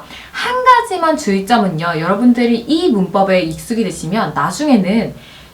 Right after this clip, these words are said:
야스이를 혼자 써서 이게 뭐뭐하기 쉽다라고 생각하시는 경우가 있어요.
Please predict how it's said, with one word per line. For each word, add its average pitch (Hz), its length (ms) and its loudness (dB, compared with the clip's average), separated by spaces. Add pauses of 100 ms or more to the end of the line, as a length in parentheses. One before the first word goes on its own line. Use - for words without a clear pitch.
(140)
야스이를 392 680 6
혼자 415 280 2
써서 311 320 0
이게 233 320 2
뭐뭐하기 214 480 2
쉽다라고 427 540 2
생각하시는 302 500 0
경우가 196 280 0
있어요. 156 480 -10